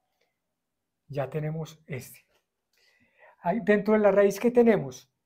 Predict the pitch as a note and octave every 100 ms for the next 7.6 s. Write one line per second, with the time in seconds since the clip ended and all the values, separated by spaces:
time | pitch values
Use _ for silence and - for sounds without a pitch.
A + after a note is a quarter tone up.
0 | _ _ _ _ _ _ _ _ F3 E3+
1 | A3 A3+ A3+ A#3 G#3+ F#3+ F3+ G3 G3+ C#3
2 | - _ _ _ _ _ _ - D#3 D#3
3 | D#3 E3+ F#3+ D#3+ D3+ F3 E3+ G3+ - _
4 | _ _ _ _ D3+ D3+ D#3+ E3+ D#3+ -
5 | F3+ - - - E3+ F3 - - _ _
6 | _ _ _ - F3 F3+ F3+ F3+ F3+ G3+
7 | G3+ F#3+ F3 E3+ A3+